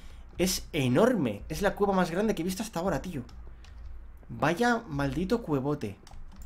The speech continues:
A ver, esto me lo llevo. Vale, voy a quitar esta lava de aquí. Eh, voy a hacer más antorchas, porque me estoy quedando sin antorchas y no mola nada.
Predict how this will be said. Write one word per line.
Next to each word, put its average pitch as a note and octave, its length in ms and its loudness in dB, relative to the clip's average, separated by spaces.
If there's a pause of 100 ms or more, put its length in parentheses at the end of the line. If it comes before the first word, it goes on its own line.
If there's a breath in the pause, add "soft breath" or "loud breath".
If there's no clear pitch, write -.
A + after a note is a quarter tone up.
(880 loud breath)
A A2+ 80 0
ver, F#2 240 -4
esto C#3+ 220 -4
me G#2 80 0
lo G2 80 -2
llevo. A3 500 2 (1700)
Vale, - 260 -8
voy - 100 -8
a G2 60 -6
quitar G2 180 -6
esta - 160 -8
lava F#2 180 -4
de - 60 -6
aquí. G#3+ 380 0 (1080 soft breath)
Eh, A2+ 200 0
voy C#3+ 120 4
a F#3+ 40 8
hacer F3+ 120 4
más D3+ 140 0
antorchas, D3+ 560 0
porque G#2+ 240 -8
me G2+ 80 -6
estoy E3+ 160 -6
quedando F3+ 180 -2
sin D3+ 120 -4
antorchas C3 560 -4 (1000 soft breath)
y A#2+ 280 0
no B2+ 120 2
mola C#3+ 260 4
nada. G2 260 -4